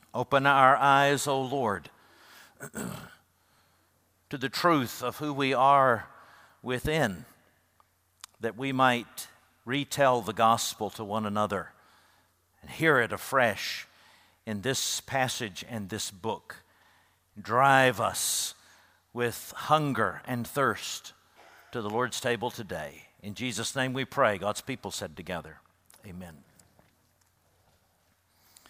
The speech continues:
If you're just joining us, we've been studying this book of Hosea, this prophet that prophesied about seven hundred years before the coming of Christ. And Hosea was called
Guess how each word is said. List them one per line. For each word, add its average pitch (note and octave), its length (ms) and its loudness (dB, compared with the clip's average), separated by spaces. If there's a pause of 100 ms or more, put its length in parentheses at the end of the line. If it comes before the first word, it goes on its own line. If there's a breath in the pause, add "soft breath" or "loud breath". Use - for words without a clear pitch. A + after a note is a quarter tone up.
(120)
If B2+ 160 -8
you're D3+ 80 4
just A#2 440 -2 (400 loud breath)
joining B2+ 400 0
us, C3 200 2
we've A#2+ 140 -4
been A#2 120 -4
studying A#2+ 540 0
this A2+ 280 -4 (460 loud breath)
book C3+ 240 0
of B2 140 -2
Hosea, B2+ 480 2
this G#2+ 240 -4
prophet C3 600 2
that B2 140 -6 (180)
prophesied B2 680 0
about A2+ 200 2
seven B2 360 -2
hundred A#2 260 -6
years B2+ 400 -4 (460 loud breath)
before C3 380 0
the B2 100 0
coming C3 400 2
of C3+ 140 -2
Christ. F3 460 6
And A#2+ 140 -2 (320 loud breath)
Hosea D3 520 8
was B2 220 0
called C#3+ 680 8